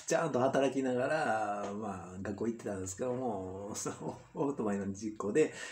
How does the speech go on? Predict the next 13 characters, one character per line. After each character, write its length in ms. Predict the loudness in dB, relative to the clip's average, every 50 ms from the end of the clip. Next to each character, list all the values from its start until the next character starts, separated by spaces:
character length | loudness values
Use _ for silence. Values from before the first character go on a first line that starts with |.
| -10 -6
働 340 | -2 0 0 2 0 0 -2
く 80 | -4
方 240 | -4 -2 0 0 2
は 320 | 4 4 4 4 4 2 0
も 180 | -2 -2 -2
う 40 | -2 0
入 200 | 0 2 4 4 4
院。 340 | 4 0 0 -4 -8 -10 -12 -14 _ -20 -18 -14 -12 -10 -10 -10 -10 -10 -10 -12 -12 -14 -18 -16 -14 -14 -14 -14 -14 -18 -20 -16 -14 -12 -12 -10 -6 -6 -4 -4 -4 -4 -4 -4 -4 -4 -6 -8 -10 -10 -12 -14 -14 -16 -20 _ _ _ _ _ _ _ _ _ _ _ _ _ _ _ -12 -8 -6 -6 -6 -8 -6
<laughs> 0 |
げ-、 420 | -6 -4 0 2 2 2 2 -2 -2
外 160 | -2 -2 0
科 140 | 0 -2 -2
の、 480 | -2 -2 -4 -6 -8 -12 -14 -14 -16